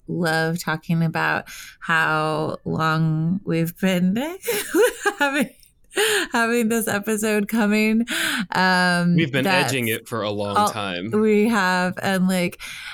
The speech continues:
Speaker 1: how many seamen are here right now, or just, it's just all stuck in my head. There's just so many,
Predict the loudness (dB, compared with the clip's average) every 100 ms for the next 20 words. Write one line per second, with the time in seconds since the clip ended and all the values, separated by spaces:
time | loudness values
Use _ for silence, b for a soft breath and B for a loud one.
0 | B -2 2 4 4 4 4 2 2 2
1 | 4 4 2 2 0 2 0 2 2 2
2 | 2 2 2 2 0 0 -2 -2 -6 -6
3 | -4 -2 -2 -2 -2 0 -2 -4 -4 -2
4 | 0 0 2 2 0 -4 -6 -4 -6 -4
5 | -4 0 0 0 -2